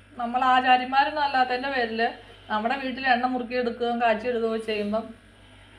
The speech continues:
നമുക്ക് അത് മണൽ പരുവത്തിലോട്ട് എത്തിക്കാനുള്ള ഒരു ബുദ്ധിമുട്ട് കാണും. നല്ലോണം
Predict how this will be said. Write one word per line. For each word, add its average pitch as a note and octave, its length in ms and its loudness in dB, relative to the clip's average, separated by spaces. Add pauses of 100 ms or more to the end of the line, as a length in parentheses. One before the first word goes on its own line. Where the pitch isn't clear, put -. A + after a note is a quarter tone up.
(340)
നമുക്ക് G#3 340 -2 (500)
അത് G#3+ 180 -2 (500)
മണൽ A#3 260 2
പരുവത്തിലോട്ട് C#4 540 -4
എത്തിക്കാനുള്ള B3+ 600 -4 (420)
ഒരു A#3+ 180 -6
ബുദ്ധിമുട്ട് B3+ 360 -6
കാണും. F#3+ 300 -2 (1080)
നല്ലോണം D4 440 0